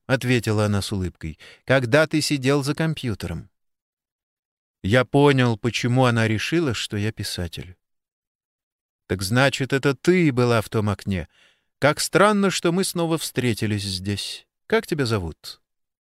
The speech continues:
«Наталья». «А меня Эрнесто». «Очень приятно, Наталья.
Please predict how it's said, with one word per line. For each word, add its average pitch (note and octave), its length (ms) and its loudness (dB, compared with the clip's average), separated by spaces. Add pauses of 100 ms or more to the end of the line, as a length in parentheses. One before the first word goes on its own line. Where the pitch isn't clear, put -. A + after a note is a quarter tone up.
(220)
«Наталья». E3 540 0 (1000)
«А G#2 100 0
меня G#2+ 320 2
Эрнесто». G#2+ 600 -2 (600)
«Очень D3 360 0
приятно, F3 520 2
Наталья. A2 500 -2